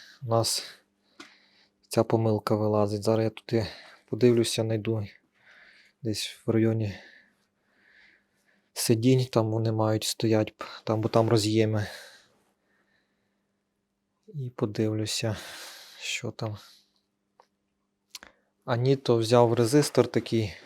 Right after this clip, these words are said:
Зараз покажу. Там, здається, два і вісім ома. Малесенький, то, можливо, підкинуть його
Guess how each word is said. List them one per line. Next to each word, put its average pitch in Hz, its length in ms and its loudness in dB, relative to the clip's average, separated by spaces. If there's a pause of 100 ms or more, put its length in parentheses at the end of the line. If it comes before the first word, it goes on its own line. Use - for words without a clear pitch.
(1040)
Зараз 113 440 -6
покажу. 123 640 -6 (2750)
Там, 110 280 -10
здається, 110 440 -2
два 107 240 0
і 113 60 0
вісім 139 420 0 (180)
ома. 123 380 2 (1700)
Малесенький, 113 840 -2
то, 113 280 2
можливо, 120 540 6 (540)
підкинуть 120 560 0
його 107 280 0